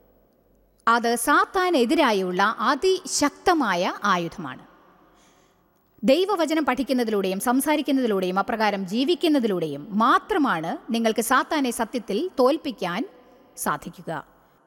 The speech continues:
എന്നാൽ അവയെല്ലാം നിങ്ങളുടെ ചിന്തകളിൽ നിന്നുണ്ടാവുന്നു. അതിനാൽ നിങ്ങളുടെ ചിന്തകളുടെ ഒരു കണക്കെടുപ്പ് നടത്തുക. നിങ്ങൾ എന്തിനെക്കുറിച്ചാണ് ചിന്തിക്കുന്നതെന്ന് ചിന്തിക്കാൻ ആരംഭിക്കുക. എന്നിട്ട് നിങ്ങൾക്ക് എന്ത് വേണമെങ്കിലും ചിന്തിക്കാമെന്ന് മനസ്സിലാക്കുക. നിങ്ങൾ നല്ല തീരുമാനങ്ങൾ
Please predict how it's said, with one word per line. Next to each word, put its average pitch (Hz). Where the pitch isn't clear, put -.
എന്നാൽ 277
അവയെല്ലാം 370
നിങ്ങളുടെ 269
ചിന്തകളിൽ 330
നിന്നുണ്ടാവുന്നു. 165
അതിനാൽ 277
നിങ്ങളുടെ 285
ചിന്തകളുടെ 277
ഒരു 202
കണക്കെടുപ്പ് 285
നടത്തുക. 190
നിങ്ങൾ 247
എന്തിനെക്കുറിച്ചാണ് 339
ചിന്തിക്കുന്നതെന്ന് 262
ചിന്തിക്കാൻ 214
ആരംഭിക്കുക. 165
എന്നിട്ട് 247
നിങ്ങൾക്ക് 294
എന്ത് 359
വേണമെങ്കിലും 294
ചിന്തിക്കാമെന്ന് 233
മനസ്സിലാക്കുക. 180
നിങ്ങൾ 233
നല്ല 269
തീരുമാനങ്ങൾ 214